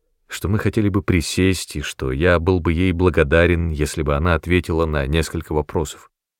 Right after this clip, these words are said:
Фернандес перевёл просьбу Партриджа и затем — ответ женщины.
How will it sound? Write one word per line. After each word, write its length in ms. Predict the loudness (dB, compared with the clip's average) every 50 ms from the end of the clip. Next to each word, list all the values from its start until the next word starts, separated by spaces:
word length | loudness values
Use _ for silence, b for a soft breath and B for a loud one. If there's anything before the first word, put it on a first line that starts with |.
| _ _ _ _ _ _ _ _ _ _ _ _ _ _ _ _ _
Фернандес 560 | -10 -2 -2 0 0 0 -2 -2 -4 -4 -4 -2
перевёл 560 | -2 0 2 2 2 2 2 4 2 2 0
просьбу 420 | -2 0 0 0 0 0 -4 -8
Партриджа 680 | -6 0 2 4 4 2 2 -2 -2 -2 -2 -2 -4 -4
и 180 | -4 -4 -4
затем — 560 | 0 0 0 2 0 0 0 0 0 -2 -4 _ _ _ _ -2
ответ 440 | -2 -2 0 2 2 2 2 0
женщины. 560 | 0 -2 0 0 0 -2 -6 -10 -14 -14 -16